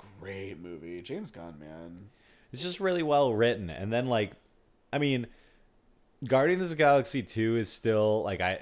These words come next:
Speaker 2: my favorite mo-, like, Guardians movie.
Speaker 1: Yeah.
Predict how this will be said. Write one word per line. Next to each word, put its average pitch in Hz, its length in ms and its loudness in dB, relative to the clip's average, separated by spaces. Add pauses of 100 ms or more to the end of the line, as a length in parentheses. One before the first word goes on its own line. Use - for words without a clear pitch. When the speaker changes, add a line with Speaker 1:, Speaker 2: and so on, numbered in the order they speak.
Speaker 2:
my 92 200 -4
favorite 101 840 0 (480)
mo-, 98 440 -2
like, 90 260 -2
Guardians 104 460 -2
movie. 135 380 0
Speaker 1:
Yeah. 107 300 -4